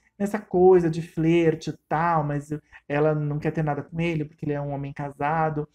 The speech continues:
Então eles acabam flertando, trocando beijos. E é a última vez que eles se encontram em cena, o Alexandre e a Cláudia. O problema é que a Cláudia continua uma mulherão, uma mulher linda, maravilhosa, sensual.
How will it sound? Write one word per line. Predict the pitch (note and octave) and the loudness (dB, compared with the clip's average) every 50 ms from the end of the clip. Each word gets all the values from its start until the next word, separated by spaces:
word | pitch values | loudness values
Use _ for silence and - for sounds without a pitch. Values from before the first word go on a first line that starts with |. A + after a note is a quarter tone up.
| - - - - _ | -16 -18 -18 -20 _
Então | _ - E3+ | _ -2 0
eles | E3+ F3 F3+ | 0 0 0
acabam | F#3+ F#3 F#3+ G3 F#3 F#3+ G3+ G3+ | -2 -2 0 0 0 0 -2 -4
flertando, | G3+ G#3 G3+ G3 G3+ - - D#3+ E3 F3+ G3 F#3+ F3+ E3+ E3 | -2 -2 -4 -4 -4 -2 0 2 4 4 2 2 0 -2 -4
trocando | F3 F3 E3+ - E3 D#3+ E3 D#3 | -8 -8 -6 -4 -2 -2 -2 -2
beijos. | D3 C#3+ C#3+ D3 D3+ E3+ F3 F3+ F3 F3+ F3+ - _ _ _ _ _ _ _ _ _ _ _ _ _ _ _ _ _ - | -4 -2 -2 0 0 2 0 0 -2 -4 -8 -10 _ _ _ _ _ _ _ _ _ _ _ _ _ _ _ _ _ -4
E | D#3+ D3+ D#3 E3 | 0 0 2 2
é | E3 D#3+ D#3 | 2 2 2
a | D3+ D3+ | 2 2
última | D#3 D#3+ D#3 - E3+ F3 F3 | 0 -2 -6 -6 -6 -6 -4
vez | D#3 D3 D3 D3 D3 | -2 -2 -4 -4 -4
que | - D#3+ | -4 -4
eles | D3+ D3 - | -6 -4 -6
se | - | -8
encontram | D#3+ D#3 - C#3+ C#3 C#3+ D#3+ D3+ C#3+ D3 | -8 -8 -6 -8 -8 -8 -8 -8 -8 -8
em | D#3 | -12
cena, | E3 - - D3+ C3 B2+ B2+ B2+ C3 - - _ _ _ _ | -14 -10 -8 -6 -4 -4 -4 -6 -8 -10 -14 _ _ _ _
o | - C3 | -4 -2
Alexandre | C3 C3+ C#3 C3+ - - C3 B2+ B2+ C3 | 0 0 -2 -4 -6 -8 -8 -6 -4 -4
e | C3+ | -4
a | C#3 | -4
Cláudia. | C#3 - C#3 A#2+ A#2 G#2+ - - - B2+ B2+ - _ _ _ - | -6 -8 -8 -6 -6 -8 -8 -10 -12 -14 -14 -16 _ _ _ -8
O | F3+ | -2
problema | - G#3+ G3 E3+ E3+ E3 F3 F#3+ G3 F3+ D3+ C3 B2+ - - _ _ _ | -2 0 0 2 2 2 2 2 2 0 0 -2 -4 -8 -14 _ _ _
é | D#3 D#3+ | -4 -2
que | D#3 G3+ | -2 -2
a | G3+ | -2
Cláudia | - F3 D#3 D#3 D#3+ F3+ | 0 2 2 2 2 0
continua | F3+ - G3+ G#3 G#3 G3+ F#3+ G3 | -2 -4 -4 -4 -4 -4 -6 -6
uma | G3 G3 | -6 -6
mulherão, | G3 G3+ G3 G3+ G3+ G#3 G#3 G3+ G#3 A3+ B3 C#4+ D#4 A3+ F#3+ F3+ | -6 -8 -10 -10 -12 -10 -6 -4 0 2 2 2 4 2 2 4
uma | E3+ D#3+ C#3+ | 4 2 2
mulher | C#3 D3 D#3+ D#3+ E3 | 0 0 0 2 4
linda, | D#3+ D#3+ E3+ F3 F3+ E3+ D#3 C#3 | 4 4 4 4 2 2 0 -2
maravilhosa, | C3 C3 C3 C3 C3+ C#3 C#3+ D3+ D#3 D#3 D#3 D3 C#3 - | -4 -6 -10 -10 -12 -6 0 2 4 4 2 2 -2 -8
sensual. | - - C#3 - - - E3 D3+ D#3 D#3+ | -16 -20 -20 -20 -12 -4 -2 0 0 -2